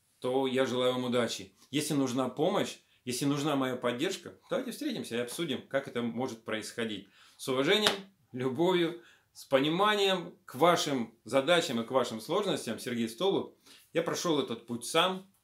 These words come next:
и прохожу по нему. Я такой же, как вы, но, может быть, у меня есть сегодня какая-то способность, а может быть, очень большое желание приносить вам пользу. Воспользуйтесь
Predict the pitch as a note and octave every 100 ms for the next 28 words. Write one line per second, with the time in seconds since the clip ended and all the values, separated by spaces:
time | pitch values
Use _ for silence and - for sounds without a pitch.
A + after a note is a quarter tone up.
0 | _ - F#3 D3+ C3+ C3+ C3+ D3+ D3 C#3+
1 | C3+ - D3 D#3+ E3+ E3 C#3+ C#3+ E3 F#3+
2 | F#3+ _ _ _ C#3 F#3+ F3+ E3+ E3 B2+
3 | A#2+ B2 C#3 C#3+ C3 B2+ - - A#2+ B2+
4 | B2 B2 B2 D#3 D3 - - B2+ G3 F#3
5 | D3+ - _ - - A3 F3+ D3+ - E3
6 | D#3 C#3 C3+ C#3 C3+ B2 C#3+ E3 B2+ B2
7 | A2+ A2 C#3+ - _ - A#2 A2+ A2+ _
8 | _ A2 F#2+ G2 - _ _ _ _ G#2
9 | - - F3+ D3+ A#2 G2+